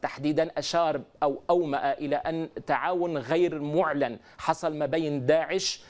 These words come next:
وحزب الله لضرب المسلحين من الخلف. نحن نعلم أن المعركة لما بدأت أيضًا حصل اشتباك مع، ما بين، آه، جبهة النصرة وداعش، وكان هناك حوالي سنة من الهدنة القائمة بينهما، بل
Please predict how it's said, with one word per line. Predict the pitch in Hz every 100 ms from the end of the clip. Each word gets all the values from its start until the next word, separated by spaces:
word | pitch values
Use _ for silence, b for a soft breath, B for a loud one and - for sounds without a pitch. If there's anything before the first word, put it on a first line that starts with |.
| B B
وحزب | 139 143 - - - 185 147
الله | 156 147 160 180 -
لضرب | 143 135 160 147
المسلحين | 147 139 123 147 143 156 147
من |
الخلف. | 139 - 160 165 - 135 -
نحن | 143 156
نعلم | 147 147 160
أن | 143 135
المعركة | 131 147 147 139
لما | 131 131
بدأت | 127 147 143 143
أيضًا | - 147 143 B B B
حصل | 151 156 143
اشتباك | 135 - 139 160 151 -
مع، | 123 113 -
ما | 127 123 123
بين، | 147 147 127
آه، | 117 113 110 113 -
جبهة | 120 151 151
النصرة | 139 139 143 165 170 - B B
وداعش، | 127 135 135 - 131 160 156 185 151
وكان | 143 139 139 165
هناك | 156 170 175
حوالي | - 165 175 170
سنة | 160 - 202 180
من | 156 156
الهدنة | 139 143 151 147 135 -
القائمة | 135 - 170 160 147 135
بينهما، | 131 139 143 160 165 170 180 - B B
بل | - 156 165